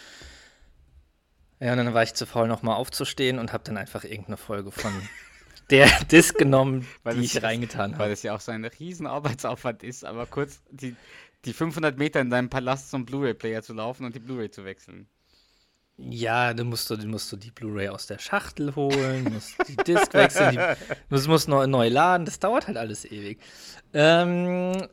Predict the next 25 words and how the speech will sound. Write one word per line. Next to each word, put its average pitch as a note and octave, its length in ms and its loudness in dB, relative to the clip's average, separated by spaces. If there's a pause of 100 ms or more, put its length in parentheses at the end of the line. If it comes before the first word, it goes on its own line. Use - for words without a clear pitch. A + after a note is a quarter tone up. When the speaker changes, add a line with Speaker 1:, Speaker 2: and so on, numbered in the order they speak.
(120)
Speaker 1:
und C#3+ 160 0
ich C#3+ 80 -4
hab D3 140 4
mich D3 100 -6
schon C#3+ 160 -4
so C3 180 -2
gemütlich A#2+ 400 -4
hingesetzt, G2+ 460 -6
von A2+ 140 -2
daher A2 380 0
wurde A2 160 -2
es - 40 -12
dann G2+ 120 -2
eine G#2 140 -6
andere D#3+ 260 -10
Folge. E3 500 -6 (100)
So, A2+ 300 -2
ich - 180 -8
würde G3 260 10
mal E3+ 440 4 (840)
ein E3+ 840 0
Zitat C3+ 1200 -4 (480)
aus A2+ 300 -4
der G#2+ 180 -2
Folge G#2 840 -2